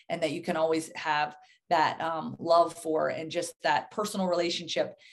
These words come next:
And I think it's just so important, um, again, to have those relationships and,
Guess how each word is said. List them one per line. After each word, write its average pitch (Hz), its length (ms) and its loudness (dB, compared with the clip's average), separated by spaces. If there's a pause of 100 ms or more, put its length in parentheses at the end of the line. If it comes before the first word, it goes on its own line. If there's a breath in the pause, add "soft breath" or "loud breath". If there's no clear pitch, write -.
And 175 80 2
I 180 60 4
think 190 240 -2
it's 185 140 -4
just - 180 -6
so 175 160 2
important, 160 540 -4
um, 151 400 -4 (840)
again, 190 220 2
to 175 60 2
have 170 200 2
those 175 160 2
relationships 165 720 -4
and, 165 220 -12